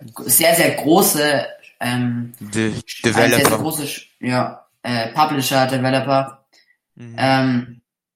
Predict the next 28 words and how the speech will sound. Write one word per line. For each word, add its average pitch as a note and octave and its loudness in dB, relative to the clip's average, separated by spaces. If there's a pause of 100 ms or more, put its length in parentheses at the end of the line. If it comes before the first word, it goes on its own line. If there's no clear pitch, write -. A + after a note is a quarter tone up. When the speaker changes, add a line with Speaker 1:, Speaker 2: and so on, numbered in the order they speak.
(200)
Speaker 1:
der C#3+ 4
auch D3+ 4
sehr, E3+ 4
sehr D#3+ 0
gute D#3+ -4
Spiele D#3 -2
und C3+ -4
bekannte D#3 -2
Spiele C#3 -4
vor B2+ 0
allem B2 0
schon C3 -6
rausgebracht B2 -2
hat, C#3 -10
wie F3+ -4
zum D#3 0
Beispiel, D3 2
ich D3 -8
glaub, C3+ 2
das D#3 -4
ist - -10
eines D#3+ -2
der D3 -4
bekanntesten, D#3 -4 (460)
ähm, C3+ 2
World D3+ 4
of B2 -2
Warcraft. C3+ 2